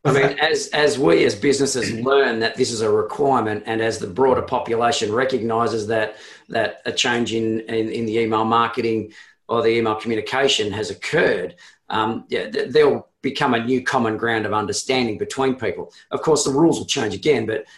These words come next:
Speaker 1: but, yeah, it, this is just a, a, a part of doing business.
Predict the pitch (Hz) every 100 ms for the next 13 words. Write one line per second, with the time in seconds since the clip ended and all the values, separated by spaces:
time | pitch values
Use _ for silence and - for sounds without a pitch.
0 | - 127 - - - - - - _ _
1 | _ _ _ - 156 - 160 160 - 143
2 | 139 127 135 123 - 127 123 - 127 117
3 | 107 117 113 139 101 -